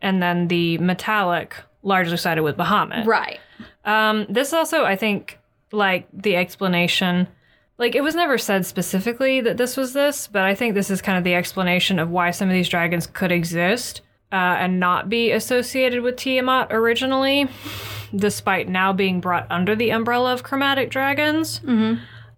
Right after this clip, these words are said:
Speaker 1: 'Cause, you know, Io created them, not Tiamat.
Speaker 2: Right.
Speaker 1: Unlike in some source material where Tiamat created all chromatic dragons and Bahamut created all metallic dragons. Um, and I think this also kind of provides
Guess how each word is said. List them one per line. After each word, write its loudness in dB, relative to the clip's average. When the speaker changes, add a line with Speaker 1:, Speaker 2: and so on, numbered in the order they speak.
Speaker 1:
'Cause, -2
you 2
know, 2
Io 2
created -4
them, 2
not 0
Tiamat. -2
Speaker 2:
Right. 0
Speaker 1:
Unlike 0
in 0
some 0
source 0
material 0
where 2
Tiamat 0
created 0
all 2
chromatic -2
dragons -2
and 0
Bahamut 0
created 0
all -2
metallic -2
dragons. -4
Um, 0
and 0
I 0
think 0
this 0
also 0
kind 0
of -2
provides -2